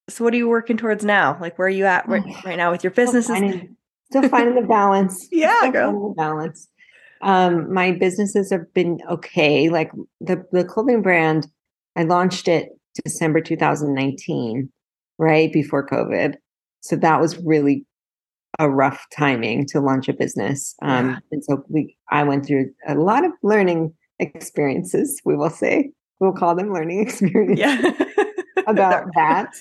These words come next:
Speaker 2: Um, so that's been fun. It's, it, it's been very enjoyable, but it's been difficult, um, for me 'cause I really don't know what I'm doing when I'm launching a clothing brand. I'm like some fitness girl, you know, like
Speaker 1: <laughs>
Speaker 2: jumping into a new industry.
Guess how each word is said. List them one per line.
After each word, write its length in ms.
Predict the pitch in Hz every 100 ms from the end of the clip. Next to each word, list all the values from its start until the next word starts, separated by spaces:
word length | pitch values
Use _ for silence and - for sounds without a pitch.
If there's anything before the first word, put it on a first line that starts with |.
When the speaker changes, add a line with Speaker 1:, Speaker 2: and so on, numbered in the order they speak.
| -
Speaker 2:
Um, 520 | - 175 170 160 156 165 _ _ _ _ _ _
so 220 | - 196
that's 260 | 170 170 165
been 280 | - 175 165
fun. 400 | - 160 143 160
It's, 200 | 185 -
it, 340 | 101 143 165 151 -
it's 140 | 151
been 140 | 196
very 220 | 175 165 160
enjoyable, 480 | 156 147 143 139 143
but 180 | 139
it's 180 | 139 -
been 180 | - 147
difficult, 640 | 143 139 127 131 127 - - -
um, 500 | 143 131 - 107 131 -
for 100 | 135
me 280 | 104 110
'cause 160 | 135 -
I 40 |
really 280 | 135 135 143
don't 220 | 135 135
know 100 | 120
what 120 | 131 135
I'm 120 | 135
doing 220 | 107 135
when 120 | 139
I'm 140 | 135 127
launching 340 | 143 143 160
a 40 |
clothing 320 | 151 165 170 170
brand. 180 | 190
I'm 100 | 170
like 180 | 151 139
some 360 | - 147 143 139 _ _ _ _ _ _ _
fitness 240 | 160 156
girl, 240 | - 185 208
you 100 | 180
know, 160 | 175 175
like 280 | 277 151 302
Speaker 1:
<laughs> 420 | 277 269 339 -
Speaker 2:
jumping 300 | 160 170 185
into 200 | 196 196
a 60 | 208
new 160 | 214 226
industry. 640 | 240 214 - 185 190 202